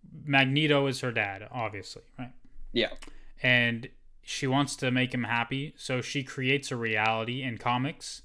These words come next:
Speaker 1: where, like, his, his dreams and his wishes are reality.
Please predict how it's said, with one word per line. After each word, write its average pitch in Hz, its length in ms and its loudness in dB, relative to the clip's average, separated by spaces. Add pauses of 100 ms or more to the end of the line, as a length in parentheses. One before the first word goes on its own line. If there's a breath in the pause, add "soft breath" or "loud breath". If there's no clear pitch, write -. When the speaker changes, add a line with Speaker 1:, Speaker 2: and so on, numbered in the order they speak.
(320 soft breath)
Speaker 1:
where, 120 160 0
like, 110 260 0 (800)
his, 131 680 2
his 135 500 2
dreams 131 500 0
and 120 140 -4
his 117 300 -2
wishes 131 600 -2
are 123 160 0
reality. 98 680 -2